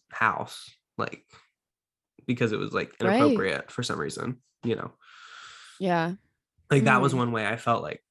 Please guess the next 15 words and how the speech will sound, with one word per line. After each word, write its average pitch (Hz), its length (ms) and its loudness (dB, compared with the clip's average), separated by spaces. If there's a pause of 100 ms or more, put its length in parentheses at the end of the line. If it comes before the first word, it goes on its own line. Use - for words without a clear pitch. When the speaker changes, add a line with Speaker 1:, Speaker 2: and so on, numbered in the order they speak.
Speaker 1:
kinda 120 220 -2
ostracized - 760 -6
by 85 180 2
it. 78 200 0 (1000)
Speaker 2:
Yeah. 165 320 0
Speaker 1:
Um, 117 460 0 (1200)
and 113 100 -2
so, - 80 -4
yeah. 98 240 -2 (2500)
Speaker 2:
Do 196 120 0
you 185 180 4 (340)
think 180 280 -2
that 185 220 -2
that's, 151 440 0
like, 147 260 -2